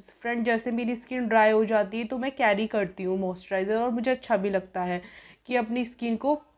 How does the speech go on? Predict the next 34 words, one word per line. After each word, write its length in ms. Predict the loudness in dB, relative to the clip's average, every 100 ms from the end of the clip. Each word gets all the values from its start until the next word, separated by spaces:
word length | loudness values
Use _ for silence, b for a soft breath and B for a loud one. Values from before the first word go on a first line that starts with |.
| _ _ -4
अ, 560 | -2 -4 -6 -10 -10 -10 -12 _ -4
हाइड्रेशन, 640 | 2 4 4 0 0 -2
हाइड्रेट 580 | 4 4 4 2 0 0
करते 300 | -4 -2 -4
रहना। 180 | -4 -6
So 280 | -4 -6
फ्रेंड, 220 | -4 -4 -4
ये 180 | -2 0
प्रोडक्ट 380 | 2 2 0
मुझे 300 | -2 -2 0
तो 120 | 2 2
बहुत 280 | 4 2
अच्छा 220 | 0 -4 -2
लगता 280 | -2 -4
है 120 | -4 -4
फ्रेंड्स, 380 | -6 -8 -8
मैं 80 | -6
इसे 160 | -4 -2
डेली 320 | 0 2 2
अप्लाई 380 | 0 4 4 4
करती 340 | -2 -6 -8
हूँ। 220 | -8 -8 -10 b b b _ 0
So 160 | 0
फ्रेंड्स, 560 | 0 0 0 -2 -8 -20 _ _ _ _ _ _ _ _ -20 _ -4
फ्रेंड 240 | 0 2
देखिए, 340 | 2 2 0 0
जैसे 360 | 0 0 -4
इसका 340 | -4 -2 -2 -2
सॉफ्ट 640 | -2 4 4 4 -6 -4
लग, 440 | 0 0 -2 -6
स्किन 520 | -8 -10 -6 -4 -2
हो 200 | -2 -2
गई 220 | 0 0 0
है 160 | -2